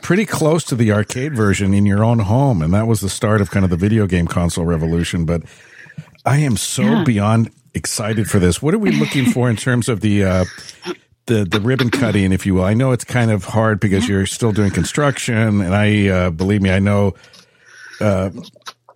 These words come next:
Speaker 1: the whole p-, permits process can take forever. Wh-, wh-, what are we looking at in terms of when you,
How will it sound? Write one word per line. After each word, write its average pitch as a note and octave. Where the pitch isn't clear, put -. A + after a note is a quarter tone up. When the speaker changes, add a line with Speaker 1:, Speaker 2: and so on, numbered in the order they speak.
Speaker 1:
the G#2
whole A2+
p-, -
permits C3
process A#2
can G2+
take A2+
forever. G2
Wh-, -
wh-, C3+
what E3
are E3
we D3
looking B2+
at F#2+
in F#2
terms G#2
of G2
when G2+
you, F#2+